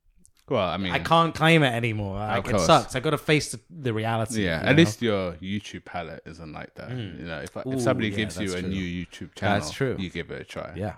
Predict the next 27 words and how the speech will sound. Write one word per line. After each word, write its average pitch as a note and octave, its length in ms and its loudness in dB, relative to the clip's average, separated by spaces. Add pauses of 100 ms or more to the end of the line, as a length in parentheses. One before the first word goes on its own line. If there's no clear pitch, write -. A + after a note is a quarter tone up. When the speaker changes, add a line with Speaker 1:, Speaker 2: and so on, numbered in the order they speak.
Speaker 1:
Yeah. A#2+ 80 -4
Speaker 2:
always A#2 220 2
open G#2+ 240 -2
to - 100 -14
new G2+ 120 -6
ones, - 300 -18
Speaker 1:
Mm. E2+ 180 -4
Speaker 2:
for - 60 -4
sure. - 200 -6 (280)
Uh, C#3+ 200 8
okay, D#3 260 6
so D3+ 440 8 (100)
that D3 240 2
brings D#3 240 6
us D3+ 160 4
to A#2 440 6 (300)
my C#3+ 440 4 (240)
channel D#3 680 2 (160)
of B2 300 4 (100)
the G#2+ 140 -4
season. G2 800 -2 (1120)
Speaker 1:
Damn. - 260 0 (1200)
That's, A#2 300 4
that's A#2 240 4
a G#2+ 60 10
big F2+ 220 0
step. - 280 -6